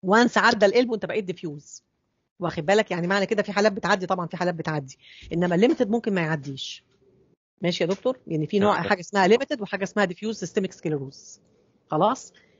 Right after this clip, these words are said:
Speaker 1: المعلومه المهمه يا دكتور قوي ان العين اللي بيجيلك ببافنس في الابر واللور ليمب، خلي بالك بعد ما تكسكلود الهارت واللنج والكدني،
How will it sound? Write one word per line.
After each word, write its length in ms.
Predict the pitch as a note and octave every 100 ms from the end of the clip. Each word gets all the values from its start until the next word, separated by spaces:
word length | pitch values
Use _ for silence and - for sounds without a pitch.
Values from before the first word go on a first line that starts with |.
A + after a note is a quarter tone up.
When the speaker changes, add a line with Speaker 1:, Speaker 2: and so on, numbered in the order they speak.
| -
Speaker 1:
المعلومه 440 | E3+ F3+ F#3+ B3+
المهمه 400 | A#3 F#3+ B3 A#3+
يا 40 | F#3+
دكتور 320 | A#3+ - A3+
قوي 360 | - A#3 F#3+ F3
ان 120 | F3+
العين 280 | F3+ F3+ A3+
اللي 100 | G#3
بيجيلك 240 | E3 A3+
ببافنس 720 | F#3 F3+ A#3 - G#3+ A3+ -
في 60 | -
الابر 380 | E3+ G#3+ G3+ F3
واللور 380 | F3 G3 G#3+ F#3
ليمب، 280 | G3 A#3
خلي 420 | G3+ - G#3+ G#3 F#3+
بالك 420 | F#3 F3+ F3+ F3+
بعد 240 | F3 G#3+ G3+
ما 100 | F#3
تكسكلود 500 | F3+ - F#3+ G#3 G3+
الهارت 360 | F3+ G3+ G3+
واللنج 360 | G#3 G3 G3+ G3+
والكدني، 560 | G3+ F#3+ A3 F#3 G#3+